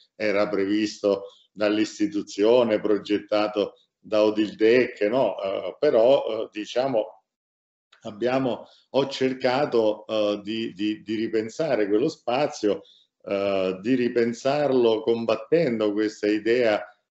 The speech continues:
eh, della standardizzazione dei luoghi dedicati all'arte, cioè l'idea, eh, combattendo l'idea che il museo sia in questa catena del sistema dell'arte, diciamo, il luogo della cosiddetta valorizzazione, per cui,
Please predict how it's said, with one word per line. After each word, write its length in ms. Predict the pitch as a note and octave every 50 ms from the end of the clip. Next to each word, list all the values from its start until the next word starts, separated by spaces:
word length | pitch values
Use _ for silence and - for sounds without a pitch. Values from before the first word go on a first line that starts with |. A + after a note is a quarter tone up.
| _ _ _ _
eh, 720 | - - G#2 G2+ G#2 G#2+ G#2 - - G#2 - - G#2 -
della 400 | - - - - A2+ A2 G#2+ A2
standardizzazione 1600 | G#2+ - - - B2+ B2+ B2+ B2 A2+ A2+ A2 G#2+ - A#2 A#2 G#2+ G2+ - A2 G#2 - - - B2 C#3 C#3+ C3 A2+ A2 G#2 G2 G2
dei 220 | F#2+ G#2 G#2 G#2
luoghi 520 | G2 G2 G#2 G#2 G#2 G#2+ G#2 G2+ F#2+ G2+ G2
dedicati 600 | - G2 F#2+ - F#2 F2+ - G#2 G#2 G2 F2+ G2
all'arte, 640 | G#2 G#2+ G2+ F#2 G2 A2+ B2 B2 A2+ - - G2+ F#2+
cioè 180 | F#2 - G2 F#2
l'idea, 580 | F#2 F#2+ G2 F#2 G2 G#2 A2+ A#2 G#2+ G#2+ G2+ - - - - _ _ _ _ _ -
eh, 300 | - G2+ G2 F#2+ F#2+ F#2
combattendo 600 | - A2 A2 A2+ A2+ A2 - - C3 C3+ C3 B2
l'idea 340 | A#2 A2+ A2+ G#2+ B2+ C3 B2+ A#2
che 100 | G#2+ A#2
il 100 | A2 A2+
museo 680 | A#2 A2+ A2 - - A#2 B2+ C#3 C3 B2 A#2 A2 A2
sia 360 | G#2+ G#2+ - A#2 A#2 B2+ A#2+ A2
in 140 | G#2+ G#2
questa 440 | - A2 A2 A2 G#2+ - - A2 G#2
catena 720 | - G#2+ G#2 - - A2+ A#2 A#2+ A#2+ A2+ A2 G#2 G2+ G2 - - _ _ _ _ _ _ _ _
del 280 | _ - G2 G#2 G#2 G2
sistema 580 | - - G#2 F#2+ - - - A#2+ A#2 A#2 A2+
dell'arte, 840 | G#2+ G#2+ G#2 G2+ G#2 A2 A#2+ B2 A#2+ A2 F#2 F2 - - - G2 G2 F#2+
diciamo, 480 | F#2+ G2 F2+ - - A2+ A#2 A2 G2+
il 80 | G2+ G2+
luogo 580 | G2 G2+ A2+ A#2 A#2+ C3 - G2 G2 G2+ G2+
della 400 | - G2 G#2 G#2 G2+ G2 G2 F#2+
cosiddetta 720 | F2+ G2 F#2 - G2 F#2+ F#2 - A2 A2+ G#2 - - G2+
valorizzazione, 1200 | F#2+ G2 G#2 G2+ G#2 G#2 G2+ G2+ G2+ F2+ - - A2+ G#2+ - - - E3+ E3 C#3 A2 G2 G2 F#2 F#2
per 220 | - F#2+ F2+ F2+
cui, 340 | - A2+ A#2 A#2 A2 G2+ F2+